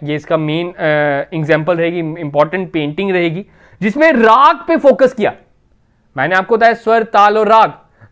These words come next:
तो ये जो था आपका मेवाड़ स्कूल में च्यवंत, आपसे पूछा जा सकता है, जो एमसीक्यू इसमें से पता क्या आएगा, एमसीक्यू आएगा, "च्यवंत रागमाला कौन से स्कूल से नाता रखती है?"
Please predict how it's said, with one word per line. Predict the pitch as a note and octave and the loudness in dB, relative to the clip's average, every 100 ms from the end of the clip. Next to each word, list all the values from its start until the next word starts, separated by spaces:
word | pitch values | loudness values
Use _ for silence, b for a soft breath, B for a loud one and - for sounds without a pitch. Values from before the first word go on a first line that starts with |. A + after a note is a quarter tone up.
| A3 | 0
तो | A3 A3 - | 0 -2 -10
ये | D#3 G#3 | -2 -2
जो | G#3+ B3 | 2 0
था | B3 F#3+ | 4 4
आपका | G#3 F#3+ F3+ G3+ | 4 2 0 -2
मेवाड़ | F3 D#3 D#3 F#3+ | -4 2 4 2
स्कूल | - F3 | 0 -6
में | E3 A3+ A3+ - | 0 -2 -2 -4
च्यवंत, | E3+ F#3 G#3+ - | 2 2 0 0
आपसे | E3+ E3+ | 0 0
पूछा | G#3 - G3+ C4 C4 | -6 -4 -4 0 2
जा | A3+ | 2
सकता | F#3+ F3 | 0 0
है, | A3 | 0
जो | G#3+ | 2
एमसीक्यू | G3 F3 G#3+ G3+ | 0 -2 -6 -6
इसमें | - G#3+ | -6 -6
से | G#3+ | -4
पता | A3 B3+ | 0 0
क्या | B3+ | 2
आएगा, | A3+ F3 A2+ _ _ _ _ _ _ _ - | 2 0 -4 _ _ _ _ _ _ _ -6
एमसीक्यू | E3 E3+ G#3+ A#3 | -4 -4 -2 2
आएगा, | G#3 F3 E3+ F#3 C#4+ - _ _ | 4 2 4 2 2 -2 _ _
"च्यवंत | A3 C4 C#4+ | 0 2 4
रागमाला | C4 G3+ G#3 G#3 G3+ G3+ F3 G#3 A#3+ _ _ _ _ _ _ _ | 4 4 2 0 0 2 4 2 0 _ _ _ _ _ _ _
कौन | E3+ E3 | -8 -6
से | D#3+ C4 | -2 -2
स्कूल | - C4 | 0 -2
से | C#4 | 0
नाता | C4 B3+ C4 | 0 0 2
रखती | B3+ B3 A#3+ | 2 2 -2
है?" | G#3 - _ | -2 -4 _